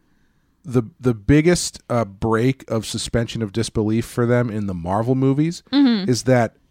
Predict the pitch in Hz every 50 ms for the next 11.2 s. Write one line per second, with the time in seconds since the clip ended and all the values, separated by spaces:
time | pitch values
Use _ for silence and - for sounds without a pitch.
0 | _ _ - - - 139 131 147 156 - - - 131 - - 135 127 - - 123
1 | 117 117 131 127 - 151 139 - - 110 98 107 123 - - - - 120 117 123
2 | - - 127 - - 139 135 131 131 131 135 131 139 147 170 175 - - _ -
3 | 120 120 123 123 123 123 120 - - 120 120 127 123 - - 131 120 113 123 120
4 | 120 - - 110 110 117 107 117 113 110 107 101 98 95 - 120 110 104 95 92
5 | 98 - - 101 90 90 95 101 98 90 92 92 98 104 107 101 87 - - -
6 | 92 - _ - 101 101 92 95 95 90 82 - 101 95 101 - 113 123 127 135
7 | 147 156 - - - - - - - 233 233 202 165 170 - _ _ _ - 143
8 | 147 143 143 135 131 131 _ - 123 139 139 139 139 131 131 127 - - 147 143
9 | 147 135 120 160 196 220 226 226 208 180 170 170 165 160 - - - 160 143 -
10 | 131 127 131 139 151 143 - 123 92 85 82 - 76 76 80 - - - 190 180
11 | 202 254 -